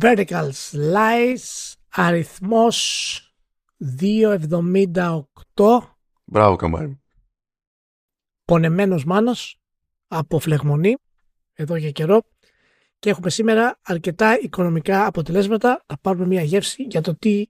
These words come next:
Speaker 1: συμβαίνει στην όμορφή μας βιομηχανία, σε αυτό το χάος που ζούμε
Speaker 2: <laughs>
Speaker 1: το τελευταίο καιρό. Εμ,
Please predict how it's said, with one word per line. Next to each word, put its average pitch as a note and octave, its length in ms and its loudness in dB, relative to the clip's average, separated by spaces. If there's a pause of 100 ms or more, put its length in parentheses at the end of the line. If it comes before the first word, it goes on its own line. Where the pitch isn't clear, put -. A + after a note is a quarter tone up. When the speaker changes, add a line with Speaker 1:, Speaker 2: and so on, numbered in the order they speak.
(380)
Speaker 1:
συμβαίνει F#3+ 720 2 (440)
στην D#3 340 -4
όμορφή F3 420 2
μας E3 180 0
βιομηχανία, D3 680 0
σε D3+ 80 -4
αυτό E3 140 -4
το D#3+ 80 -8
χάος F3+ 520 0
που - 140 -10
ζούμε F#3 520 -2
Speaker 2:
<laughs> - 200 -20
Speaker 1:
το D#3 140 -6
τελευταίο D#3+ 520 0
καιρό. D3 400 0 (840)
Εμ, E3 680 -2